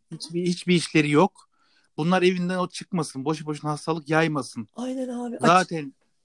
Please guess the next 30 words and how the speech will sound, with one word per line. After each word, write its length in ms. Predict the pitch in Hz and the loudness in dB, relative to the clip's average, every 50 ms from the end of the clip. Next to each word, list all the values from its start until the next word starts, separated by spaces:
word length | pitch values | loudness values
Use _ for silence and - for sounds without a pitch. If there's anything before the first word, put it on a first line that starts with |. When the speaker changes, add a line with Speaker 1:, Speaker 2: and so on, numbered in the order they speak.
| _ _ _ _ _ _ _ - | _ _ _ _ _ _ _ 2
Speaker 1:
paraları 400 | - 247 151 147 147 147 139 135 | 2 2 4 4 0 -2 -2 -2
yok. 220 | 143 151 - _ _ _ _ _ _ - | -2 -2 -2 _ _ _ _ _ _ 0
Speaker 2:
Evet. 240 | 254 262 269 285 262 | 2 2 2 2 0
Speaker 1:
Harcayamıyorlar 800 | 139 139 - 131 147 151 151 147 151 143 135 127 127 123 123 123 | -2 -4 -6 -4 -4 -4 -4 -4 -4 -8 -8 -6 -6 -6 -6 -6
da 220 | 135 143 139 131 131 | -8 -10 -10 -8 -2
diye 220 | 147 156 151 139 | 0 0 0 0
düşünmüştüm 480 | 143 - - 143 139 139 123 - 196 185 | -2 -8 -8 -6 -6 -6 -6 -4 -2 -2
ama 120 | 175 165 | -2 -2
senin 180 | - - 160 160 | -2 -4 -4 -4
dediğin 220 | 165 165 170 165 | -2 -2 0 2
daha 180 | 160 156 160 160 | 4 4 4 4
mantıklı. 540 | 156 139 127 120 - - _ - 117 113 - _ - | 4 2 2 2 -4 -8 _ -12 -12 -12 -12 _ 2
Speaker 2:
Öyle 160 | - 247 - | 4 4 6
açık 280 | - 240 - - 262 - | 4 2 2 0 -2 0
kalan 200 | - 269 269 285 | 2 4 4 6
amfi 340 | 294 262 269 285 - 311 247 | 4 4 2 2 0 -4 -4
gibi 180 | 220 190 185 | -2 -4 -4
mesela 360 | 175 180 175 - 190 180 175 165 | -4 -6 -8 -6 -6 -4 -4 -4
böyle 120 | 180 190 | -6 -4
ıı 1080 | 453 330 302 277 277 269 269 262 269 269 269 262 262 269 269 269 269 262 262 262 240 | -2 0 0 2 2 0 -2 -2 -2 -2 -2 -4 -4 -4 -4 -4 -4 -4 -4 -4 -4
diye 120 | 220 220 190 | -2 -2 0
gürültü 320 | 226 247 254 220 - 269 | 2 2 0 2 0 -2
yapıyorlar 280 | 254 - - 226 247 285 | -2 0 0 0 2 2
ama 120 | 311 277 | 2 0
ses 280 | 190 - - 240 - - | -2 -2 -2 -4 -4 -4
çık-, 220 | - - 220 208 | -8 -8 -6 -4
gitar 280 | 180 175 - 240 247 - | -4 -2 -2 -2 -2 -2
çalmıyor 400 | - 226 240 240 226 208 185 170 | -2 -2 0 0 0 0 0 -2
mesela 280 | 156 156 - 151 151 151 | -2 -2 -2 -4 -4 -4
içinde. 420 | 143 - - 156 147 143 135 | -4 -6 -6 -4 -4 -4 -6